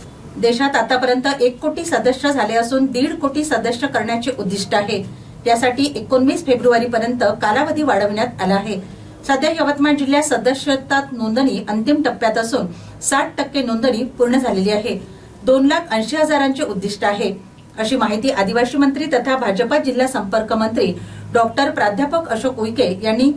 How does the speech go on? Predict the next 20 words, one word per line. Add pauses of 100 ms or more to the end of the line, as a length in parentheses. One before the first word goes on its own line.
(240)
विश्रामगृह
येथे
आयोजित (100)
पत्रपरिषदेत
दिली. (600)
यावेळी
राष्ट्रीय
पिछाडा
आयोगाचे
अध्यक्ष (120)
तथा
माजी
खासदार
हंसराज
अहिर, (600)
माजी
मंत्री
खासदार (120)
राजाभाऊ
ठाकरे,